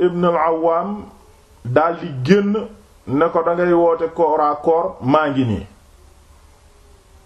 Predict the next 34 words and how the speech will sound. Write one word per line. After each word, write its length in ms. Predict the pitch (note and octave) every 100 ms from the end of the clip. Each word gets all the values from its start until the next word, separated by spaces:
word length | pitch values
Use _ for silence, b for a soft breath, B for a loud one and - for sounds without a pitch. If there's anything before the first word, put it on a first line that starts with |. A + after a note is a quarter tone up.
| _ - - - - - - - - _ _ - B2+
Mooy 280 | D3 E3 F3
xare 320 | F#3 F3 D3+
yi 240 | D3 - - A2+
noonu 280 | D3 D#3+
la 80 | D#3
doon 240 | D3 C#3 B2+
demee. 280 | B2 F#2+ - - -
Léeg-léeg 520 | C3+ G3 G#3 G#3 F#3+ F#3
mu 100 | F3+
tàmbalee 560 | G3+ F#3+ F3+ E3+ E3 E3
corps 220 | E3+ D#3+
à 160 | D3+ C#3+
corps, 200 | D3+ D3+
waaye 280 | D3 D#3+ G#3
xare 280 | - F#3+ F3+
bi 180 | G#3+ - -
du 200 | C#3 A3
nekk 300 | A#3 A3+ G3+
ne 180 | F#3+ G#3+ - - _ _ - _ _ - - - - - - -
xare 380 | - A#3 A3 G3+
bi 160 | G3+ A3+ E4+
yépp 680 | E4+ E4+ F4 F4+ F4+ F4+
dañuy 340 | D#4+ E3 F3 F3+
songoo 460 | - F#3+ F3 D#3+ D3
rek 160 | D3
di 80 | D3+
rayante. 400 | D3+ C3+ A#2+ A#2
Day 240 | C3+ F#3+ F#3+
am 340 | G3 D4+ D#4 - - _ -
ay 260 | D#3 D#3 D3
jamono 400 | F3+ F#3+ F#3 F3+
yoo 160 | E3+ E3
xam 320 | - F3
ne 80 | D3+